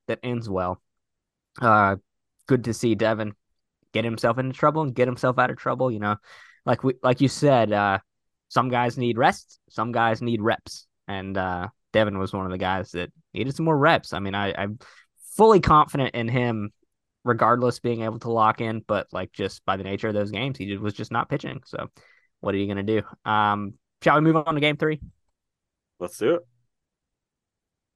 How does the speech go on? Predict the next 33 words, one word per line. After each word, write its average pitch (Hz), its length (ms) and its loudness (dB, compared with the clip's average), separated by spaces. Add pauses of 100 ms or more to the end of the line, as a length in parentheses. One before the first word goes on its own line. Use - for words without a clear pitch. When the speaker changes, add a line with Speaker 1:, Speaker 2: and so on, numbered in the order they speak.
(180)
Speaker 1:
Final 165 220 6
game 160 140 4
of 156 60 -2
the 147 60 0
series, 147 500 -2 (160)
Corbin 165 360 4
Burnes 127 520 2 (140)
on 117 260 0
the 113 60 -2
mound 110 440 0 (140)
for 107 360 2
your 110 220 2
Milwaukee 98 420 0
Brewers 104 320 -4
for 101 160 -4
the 82 80 -4
last 143 300 2
time 117 260 -2
in 104 80 -8
the 95 40 -4
regular 98 240 -2
season 95 280 -6
this - 180 -8
year. 147 260 4 (480)
And, 110 400 0 (1040)
uh, 92 140 2
Burnes 123 340 2 (120)
allowed 139 440 4 (200)
five - 200 6
hits - 240 0
through 160 180 0
four 160 220 0
innings, 156 300 -6